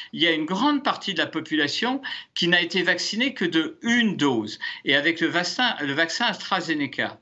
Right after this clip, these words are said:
Et parallèlement, il y a eu une diffusion massive du variant Delta, et en particulier dans les populations jeunes, et en particulier chez les adolescents. Et quand vous parlez actuellement avec des médecins britanniques,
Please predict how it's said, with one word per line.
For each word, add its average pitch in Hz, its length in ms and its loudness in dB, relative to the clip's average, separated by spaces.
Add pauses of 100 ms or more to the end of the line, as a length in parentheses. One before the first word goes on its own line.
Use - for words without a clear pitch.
Et 262 440 2
parallèlement, 208 720 0 (960)
il 139 60 -4
y 180 60 4
a - 20 6
eu 190 80 2
une 185 140 -2
diffusion 202 520 -4
massive 208 520 0
du 131 120 -4
variant 143 380 2
Delta, 151 320 0 (100)
et 165 140 4
en 233 120 4
particulier 190 640 -2
dans 156 120 2
les 139 120 2
populations 127 680 -2
jeunes, 110 560 0 (640)
et 143 120 2
en 202 140 4
particulier 165 640 0
chez - 160 -2
les 135 220 -2
adolescents. 117 640 -4 (280)
Et 135 100 -2
quand 190 160 2
vous 185 140 -2
parlez 214 440 2
actuellement 196 500 0
avec 147 260 0
des 131 120 0
médecins 196 540 0
britanniques, 147 640 -2